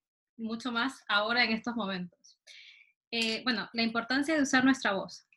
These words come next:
Creemos que es momento de romper con el silencio y usarla para causas que nos competen y que adicionalmente sea de nuestro interés.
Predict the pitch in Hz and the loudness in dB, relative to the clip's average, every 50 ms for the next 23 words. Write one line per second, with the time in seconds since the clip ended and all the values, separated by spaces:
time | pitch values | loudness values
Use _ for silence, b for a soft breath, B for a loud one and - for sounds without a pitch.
0 | _ _ - 226 247 254 285 277 277 - 254 262 262 262 254 240 240 240 240 254 | _ _ 2 6 8 8 6 6 6 4 4 6 8 6 6 8 4 4 4 2
1 | 262 254 247 226 214 226 226 226 240 233 247 247 247 - 214 214 226 247 269 262 | 2 4 4 2 2 2 0 -2 0 0 0 0 0 -2 -2 0 2 2 2 2
2 | - 285 320 320 b b b b b _ _ - 220 214 - - 233 240 254 254 | 0 -2 -2 -4 b b b b b _ _ -4 -4 -2 2 2 4 4 4 2
3 | - 247 226 214 214 208 220 220 226 226 - 262 269 - - - 208 208 196 - | 4 2 2 2 2 2 2 0 0 0 -2 -4 -4 -4 -6 -6 -6 -6 -6 -6
4 | - 202 196 196 - 233 233 285 285 277 - 226 220 - 214 202 196 202 190 208 | -6 -8 -6 -4 -4 -2 0 0 -2 -2 -2 -6 -6 -2 0 0 0 0 -2 -4
5 | 208 214 220 220 226 240 254 262 262 277 269 262 - - 226 220 220 220 214 208 | -2 -2 -2 0 2 2 2 2 0 -2 -4 -6 -6 -8 -6 -6 -6 -6 -8 -10
6 | 220 220 - 214 208 196 - - - - - _ _ | -12 -12 -12 -14 -16 -16 -16 -18 -18 -18 -20 _ _